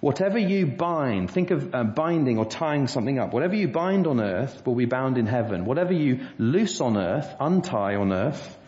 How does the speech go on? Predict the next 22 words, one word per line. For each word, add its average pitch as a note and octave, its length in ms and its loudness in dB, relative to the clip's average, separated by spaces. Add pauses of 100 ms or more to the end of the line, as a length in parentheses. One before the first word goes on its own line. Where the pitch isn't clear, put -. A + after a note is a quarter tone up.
(500)
will C3 100 4
be B2 160 4
loosed B2 440 2
in A2 120 2
heaven." A2 480 0 (1600)
That's - 140 -2
difficult - 340 0
language, D3+ 400 0
but A2+ 80 -2
what G#3 100 2
he's A#3+ 160 0
saying D3+ 320 2
is, A2+ 220 2 (720)
you, G#3+ 300 2
the F#3+ 120 4
church, C#3 480 0
have C#3 180 -2
a C3+ 100 2
God-given D3 880 0
authority A#2 920 -2
and F#3 340 0
responsibility C3 1200 0